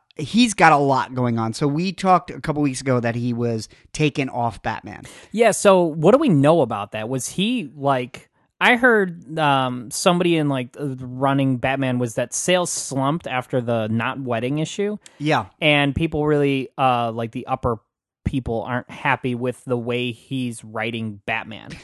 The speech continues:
Speaker 1: That's what I've heard.
Speaker 2: But then I've heard the sales are still good, so
Speaker 1: Well, sales
Speaker 2: I know
Speaker 1: are
Speaker 2: they slumped a little bit, but
Speaker 1: the sales are still high. I mean, Batman's always D C's
Speaker 2: It's gotta
Speaker 1: best-selling
Speaker 2: be,
Speaker 1: title.
Speaker 2: yeah. <laughs> It's like,
Speaker 1: I mean,
Speaker 2: well,
Speaker 1: it's
Speaker 2: come on.
Speaker 1: Batman.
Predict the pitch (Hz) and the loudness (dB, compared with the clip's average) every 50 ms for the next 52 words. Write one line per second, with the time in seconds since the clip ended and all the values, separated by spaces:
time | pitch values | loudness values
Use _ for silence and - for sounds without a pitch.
0 | - _ - 165 190 - - 220 214 190 160 113 135 143 135 151 165 131 202 190 | -10 _ 0 0 0 2 2 2 4 4 2 2 2 4 6 6 6 6 4 4
1 | 180 175 165 - - 214 214 190 185 180 - - - 226 233 220 180 139 139 139 | 4 2 0 0 0 0 2 2 0 -2 -2 -2 0 2 2 2 2 2 -2 -4
2 | - - - 165 143 135 - 226 165 117 120 - - - 135 120 120 120 120 120 | -6 -6 -6 -6 -6 -2 -2 -2 -2 -4 -6 -10 -8 -4 -4 -2 -2 -2 -2 -4
3 | 117 113 165 180 196 196 185 175 - - 156 - 160 190 214 196 180 156 - - | -4 0 2 4 6 6 4 2 2 4 4 6 6 6 6 4 4 2 0 -2
4 | - 185 170 - - 131 131 147 190 180 147 120 117 117 113 107 - 120 113 113 | -2 -2 -2 -2 -2 -2 0 2 2 2 2 2 2 0 -2 -2 -2 -2 -2 -2
5 | 107 - 175 151 - - _ _ - 156 - - 220 240 254 269 240 - - 202 | -4 -6 -12 -20 -20 -20 _ _ -4 -2 2 4 4 4 4 2 -2 0 2 2
6 | 170 143 160 156 147 143 147 139 139 156 156 160 165 165 156 151 151 139 - - | 2 4 6 6 6 6 4 2 2 2 0 0 0 0 0 2 0 -2 -4 -8
7 | - - _ _ _ - 143 147 147 147 147 135 117 - - - 139 117 139 120 | -12 -16 _ _ _ 0 2 2 4 2 2 0 -2 -6 -10 -14 -10 -8 -8 -4
8 | - - 120 110 - 147 226 220 202 180 147 - 151 143 143 165 - 151 - - | -4 -4 -4 -2 0 2 4 6 6 6 4 4 2 0 0 4 6 6 6 6
9 | 135 - - - - 320 - 220 - - - 226 196 165 165 156 147 123 120 - | 4 2 0 4 6 6 6 4 2 2 2 4 4 6 4 4 4 0 2 4
10 | 151 143 202 170 123 113 107 104 110 | 4 4 4 4 0 -4 -6 -6 -8